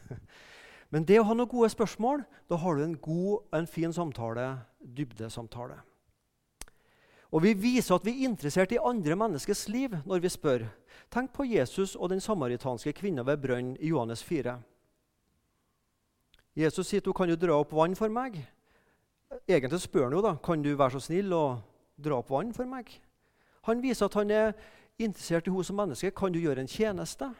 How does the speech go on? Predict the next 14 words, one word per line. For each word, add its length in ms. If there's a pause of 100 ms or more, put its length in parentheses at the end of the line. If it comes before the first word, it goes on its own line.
(1040)
Ehm, 480 (720)
"Hvordan 240
er 40
det 120
med 80
familien 440
din? 160
Kan 160
du 60
gå 140
og 60
hente 120
mannen 280
din?" 280